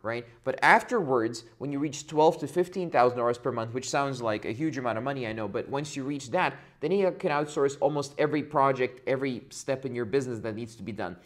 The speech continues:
And then what you're doing is, you're not just spending time on ten dollars an hour tasks,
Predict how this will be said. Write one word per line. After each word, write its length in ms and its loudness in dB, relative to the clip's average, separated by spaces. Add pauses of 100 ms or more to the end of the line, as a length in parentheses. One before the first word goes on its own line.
(320)
And 160 -2
then 160 2
what 180 0
you're 80 2
doing 300 -2
is, 240 -6 (180)
you're 140 -4
not 160 4
just 160 -2
spending 360 -2
time 460 2
on 280 0
ten 200 2
dollars 260 4
an 80 -4
hour 220 0
tasks, 520 -6